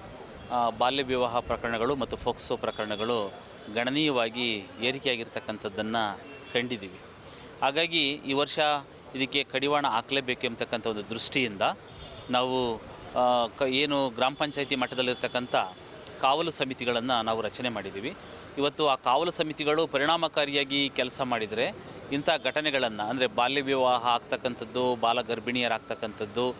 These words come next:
ಇದೆಲ್ಲದನ್ನು ಕೂಡ ತಡಿಬೋದು. ಆ ಒಂದು ಉದ್ದೇಶದಿಂದ ಇವತ್ತು ಕಾವಲು ಸಮಿತಿಯ ಅಧ್ಯಕ್ಷರು, ಉಪಾಧ್ಯಕ್ಷರು, ಸದಸ್ಯರುಗಳಿಗೆ ಮತ್ತು ಗ್ರಾಮ ಪಂಚಾಯಿತಿಯ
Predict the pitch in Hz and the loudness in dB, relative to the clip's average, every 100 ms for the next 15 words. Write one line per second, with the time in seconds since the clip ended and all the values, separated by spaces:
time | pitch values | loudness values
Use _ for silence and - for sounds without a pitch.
0 | - - - 127 135 147 175 175 156 156 | -12 -16 -8 2 4 4 2 -2 0 4
1 | 156 113 123 - - 131 120 107 95 - | 4 2 -2 -6 -2 0 0 -4 -6 -14
2 | - - - - 156 190 180 147 143 175 | -16 -16 -14 2 4 4 2 0 2 2
3 | 165 151 147 139 139 160 139 131 123 127 | 0 -2 2 4 4 2 2 4 4 4
4 | 165 - 151 135 139 135 113 92 - - | 4 0 -2 -2 2 4 4 0 -10 -16
5 | - 123 127 156 - 147 151 131 - 135 | -2 0 2 0 2 2 2 2 2 2
6 | 131 - 135 135 120 127 123 117 104 98 | 2 -2 -2 0 0 0 0 -4 -2 0
7 | 113 131 - - - - 151 160 156 131 | 0 -2 -6 -18 -16 -4 0 2 2 4
8 | 135 156 151 143 139 131 131 131 | 2 2 -2 -2 0 0 2 4